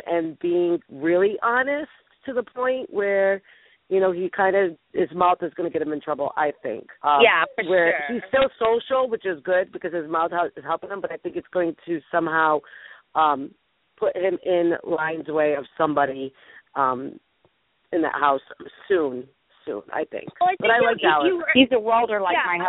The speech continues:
Speaker 3: husband,
Speaker 2: I,
Speaker 3: so
Speaker 2: I know.
Speaker 3: I
Speaker 2: Like,
Speaker 3: gave him
Speaker 2: totally
Speaker 3: points
Speaker 2: my
Speaker 3: for that.
Speaker 2: kind
Speaker 3: So, <laughs>
Speaker 2: Yeah.
Speaker 3: Cassandra,
Speaker 2: He's, like, totally, like, my kind
Speaker 3: she's
Speaker 2: of guy. I love
Speaker 3: twenty-two.
Speaker 2: him.
Speaker 3: Go ahead.
Speaker 2: Oh, no, I was saying Dallas is, like, totally the guy you could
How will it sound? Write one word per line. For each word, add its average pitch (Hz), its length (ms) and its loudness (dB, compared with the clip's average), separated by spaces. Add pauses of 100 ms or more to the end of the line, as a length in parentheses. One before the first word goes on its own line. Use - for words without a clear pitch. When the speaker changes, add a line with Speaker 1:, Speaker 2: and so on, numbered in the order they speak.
Speaker 3:
husband, 160 240 -6
Speaker 2:
I, 156 60 -8 (100)
Speaker 3:
so 160 80 -2
Speaker 2:
I 143 240 0
know. 135 60 -14 (400)
Speaker 3:
I 170 40 0
Speaker 2:
Like, 160 80 -4
Speaker 3:
gave 190 140 0
him 160 160 -6
Speaker 2:
totally 151 60 -16
Speaker 3:
points 165 180 -4
Speaker 2:
my 254 100 -12
Speaker 3:
for 135 100 -10
that. 123 200 -4
Speaker 2:
kind 113 120 -18 (120)
Speaker 3:
So, 139 80 0 (540)
<laughs> 247 260 -6
Speaker 2:
Yeah. 165 160 -18 (400)
Speaker 3:
Cassandra, 269 560 0
Speaker 2:
He's, 392 80 0
like, 320 160 4
totally, 381 200 -6
like, 330 140 -4
my 302 140 0
kind 302 160 -8
Speaker 3:
she's 294 80 -6
Speaker 2:
of 254 80 -20
guy. 240 80 -4
I 240 240 0
love 220 160 -8
Speaker 3:
twenty-two. 214 240 -2
Speaker 2:
him. - 20 -18 (1500)
Speaker 3:
Go 214 80 2
ahead. 185 240 0 (1600)
Speaker 2:
Oh, 381 140 0
no, 392 160 0
I 370 80 0
was - 60 -20
saying 349 240 -8
Dallas 302 340 0
is, 285 80 -12
like, 277 220 -4
totally 330 260 -4
the 277 80 -12
guy 240 240 2
you 240 100 -10
could 226 140 -12